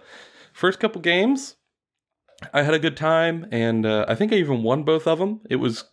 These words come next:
they were close games, but I ended up coming out ahead. So I was going into this particular game on a high note. Uh, I was really excited to kinda get in, uh, a game against an army that I hadn't played before. And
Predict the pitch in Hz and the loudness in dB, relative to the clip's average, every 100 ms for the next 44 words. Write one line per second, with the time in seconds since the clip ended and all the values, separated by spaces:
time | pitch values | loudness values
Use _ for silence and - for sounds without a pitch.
0 | _ 156 165 165 143 139 110 110 127 - | _ -2 -2 0 -2 -2 0 -2 -2 -2
1 | 107 110 110 - 113 107 98 98 101 117 | 2 2 0 0 -2 0 0 2 0 0
2 | 135 107 101 - 131 135 139 127 117 113 | 0 -2 0 0 -2 0 0 2 0 0
3 | 110 104 98 - 101 117 - 110 120 143 | 2 2 0 -4 -2 -2 -2 -6 -4 -2
4 | 120 98 92 98 101 120 - - - - | 0 0 0 0 0 -4 -12 -20 -20 -6
5 | - 202 - 185 160 - - - _ _ | 0 0 0 -2 -2 -8 -12 -18 _ _
6 | _ _ _ - - 90 - - - 110 | _ _ _ -14 -8 -6 -6 -10 -4 -2
7 | 110 104 110 113 104 107 107 117 113 107 | -2 0 0 0 2 2 2 0 -2 -2
8 | 107 101 104 107 107 107 101 101 101 - | -2 0 2 2 2 2 2 2 -2 -8
9 | _ 110 107 110 113 110 110 104 - 104 | _ -4 0 2 2 2 0 -2 0 -2
10 | 98 110 120 120 104 104 143 143 107 - | 0 0 2 2 2 2 2 2 -2 -4
11 | - 127 156 - - - - - _ _ | -2 -2 -2 -6 -10 -10 -10 -14 _ _
12 | _ _ _ _ _ _ _ 101 101 98 | _ _ _ _ _ _ _ -2 0 0
13 | 95 90 | -2 -6